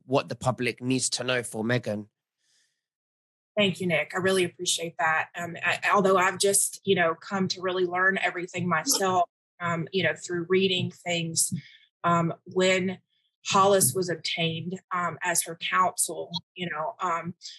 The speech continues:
Speaker 2: so, so Megan, a couple things, um, you know, that I want to, uh, that I wanna make sure that are, get addressed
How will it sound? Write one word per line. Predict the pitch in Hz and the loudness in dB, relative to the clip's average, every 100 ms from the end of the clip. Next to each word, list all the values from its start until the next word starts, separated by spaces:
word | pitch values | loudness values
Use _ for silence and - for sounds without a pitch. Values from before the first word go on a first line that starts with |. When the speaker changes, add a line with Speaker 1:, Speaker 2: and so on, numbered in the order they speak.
| _ _ _ _ _ _ _ - - - - _ | _ _ _ _ _ _ _ -16 -16 -16 -20 _
Speaker 2:
so, | 214 196 185 - | 4 4 4 -2
so | - 214 | -4 2
Megan, | 196 214 220 190 180 | 4 4 4 2 -2
a | - | -4
couple | 208 - 220 | -4 -4 -6
things, | - 208 196 180 - | -2 0 2 0 0
um, | 190 180 170 | 0 0 -2
you | 202 | 0
know, | 185 170 | 0 0
that | 180 | -2
I | 180 | 0
want | 175 180 185 185 - - | -2 -4 -6 -6 -2 2
to, | 190 180 175 165 - 175 | 6 8 6 2 -4 -6
uh, | 165 143 - | -4 -6 -4
that | 185 | 0
I | 175 | 0
wanna | 185 185 | 0 0
make | 180 - | -2 -2
sure | - 185 180 | -2 0 0
that | 170 - | 0 -4
are, | - | -2
get | 180 170 | -2 0
addressed | 175 185 214 196 160 165 - | 0 4 4 6 2 0 -2